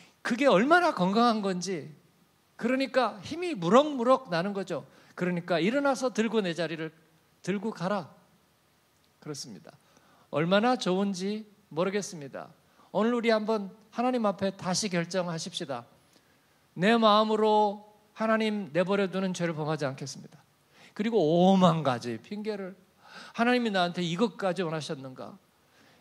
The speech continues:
예, 그런 핑계 우리가 하지 않기로 합니다. 그리고 일어나 우리의 자리를 들고 주님 앞에서 행하는 저와 여러분 되기를 바랍니다. 마음먹은 대로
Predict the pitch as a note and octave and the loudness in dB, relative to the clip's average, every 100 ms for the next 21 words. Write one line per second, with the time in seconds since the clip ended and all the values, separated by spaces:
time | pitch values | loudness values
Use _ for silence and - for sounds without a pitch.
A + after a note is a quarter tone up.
0 | - A#2 C3+ E3 B3+ - A#3+ B3 A3 G3+ | -14 -8 -2 2 0 0 -2 0 -2 -4
1 | F#3+ - _ _ _ _ D#3 E3 E3 D3 | -6 -16 _ _ _ _ -6 -4 -4 -4
2 | C4 C#4 B3 G3+ G#3 G#3+ F#3 F#3 F3 C#3 | -8 -2 -2 -2 -4 -2 -2 -2 -2 -4
3 | - _ _ _ _ _ _ _ F3+ F3 | -6 _ _ _ _ _ _ _ -2 2
4 | F3 D#3+ F#3+ F3 F3 F#3 F#3+ F3+ A3 A#3 | 4 4 6 6 4 2 0 -2 0 0
5 | A3+ G#3 A3 G#3+ A3 - _ _ _ _ | -2 0 0 -2 -8 -20 _ _ _ _
6 | _ _ - F3 F#3 F3 D#3+ D#3+ D3 F#3+ | _ _ -4 0 4 2 2 -2 -2 -2
7 | A#3 B3 A#3 G3+ G3+ G3 F#3+ F3 E3 E3+ | 0 0 0 0 0 0 -4 -4 -4 -2
8 | C#3+ C3 B2+ A2+ G#2+ E2+ - _ _ _ | -2 -2 -2 -6 -6 -8 -12 _ _ _
9 | _ _ _ _ C#3 D3+ G3+ B3+ C4+ B3 | _ _ _ _ 0 4 6 6 4 4
10 | B3 B3 B3+ | 2 2 -2